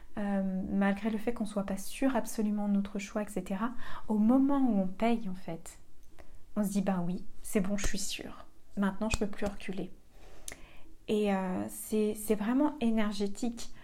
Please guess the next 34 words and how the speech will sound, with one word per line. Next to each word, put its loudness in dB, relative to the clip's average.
Et, 4
euh, 4
et 0
ça 0
peut -6
paraître -2
un 2
peu 2
bateau. 2
Des 2
fois, 0
on 0
se -4
dit, -8
enfin, -2
il 4
y 6
a, 6
il 4
y 4
a 4
beaucoup 2
de -4
coachs 0
qui 0
parlent 2
de 2
ça, 0
de, 0
euh, -2
investir. 0
En 0
fait, 0
euh, 2